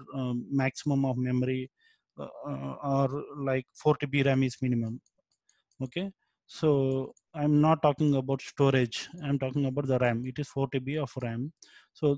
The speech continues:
those type of, uh, um, uh, use cases, you are going to use memory optimize.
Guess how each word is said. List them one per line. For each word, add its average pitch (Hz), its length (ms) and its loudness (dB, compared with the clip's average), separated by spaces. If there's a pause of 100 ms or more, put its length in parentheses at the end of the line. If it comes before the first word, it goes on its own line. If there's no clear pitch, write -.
those 151 260 4
type 147 220 0
of, 143 160 0 (180)
uh, 135 280 -2
um, 131 600 -4
uh, 135 640 -10
use 147 220 -2
cases, 147 420 -2
you 139 80 0
are 127 80 -2
going 127 220 -2
to 131 80 -10
use 139 180 -6
memory 123 300 0
optimize. 131 440 -6